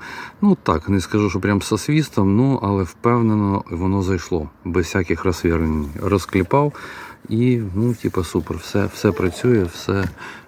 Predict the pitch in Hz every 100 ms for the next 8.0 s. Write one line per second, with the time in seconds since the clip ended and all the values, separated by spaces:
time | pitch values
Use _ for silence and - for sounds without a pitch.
0 | - 92 90 92 85 85 85 90 101 107
1 | 98 90 82 - 87 90 92 - - -
2 | - - - - - - 98 110 98 92
3 | 95 92 110 98 107 98 107 120 - -
4 | - 110 101 101 95 - 98 98 95 90
5 | 82 - 90 90 - 85 80 78 73 -
6 | - - - - - - - - 104 123
7 | 120 113 113 107 92 85 95 90 90